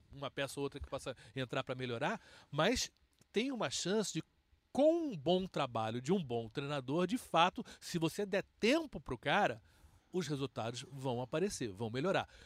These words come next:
É inegável que, poxa, um Fluminense com uma dificuldade com Santa Cruz não é um Fluminense que tá ali va-,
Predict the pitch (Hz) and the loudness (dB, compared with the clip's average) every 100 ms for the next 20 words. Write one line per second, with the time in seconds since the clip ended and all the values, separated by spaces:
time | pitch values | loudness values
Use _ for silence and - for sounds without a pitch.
0 | - - 127 120 - 185 311 196 185 220 | -20 -10 -8 -6 -4 -2 0 2 4 4
1 | 120 98 - - 98 - 98 - 113 - | 2 -8 -16 -16 -14 -14 -18 -20 -14 -8
2 | 165 147 165 - 160 143 147 135 127 120 | -6 -2 -2 -2 -2 -2 -4 -4 -2 -2
3 | - 117 120 113 107 160 247 226 254 185 | -4 -8 -4 -4 0 2 2 2 4 4
4 | 156 190 196 170 175 233 - 233 220 202 | 2 -2 0 2 0 -2 0 0 0 -2